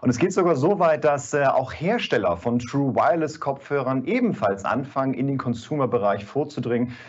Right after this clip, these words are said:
mit ein, zwei Healthcare-Funktionen, wie zum Beispiel einer Hörgeräteverstärkung oder zum Beispiel auch einer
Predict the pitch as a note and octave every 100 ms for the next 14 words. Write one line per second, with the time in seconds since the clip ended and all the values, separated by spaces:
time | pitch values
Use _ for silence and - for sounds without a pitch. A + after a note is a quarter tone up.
0 | - A2+ - F2 - A#2+ - G#2+ A2+ A#2
1 | G#3+ - G2+ E2+ G#2+ G2+ G2 A2 A2 G#2+
2 | G#2+ - G#2+ G2+ F#2+ - G2+ E2 G2 G2
3 | G2+ G#2 G#2+ A2 - F#2+ - - F2 A2
4 | C3+ C#3+ C#3+ C#3 G#2+ A2+ A#2 G2+ G#2+ E2+
5 | G#2 - G2 F#2+ G#2 G#2+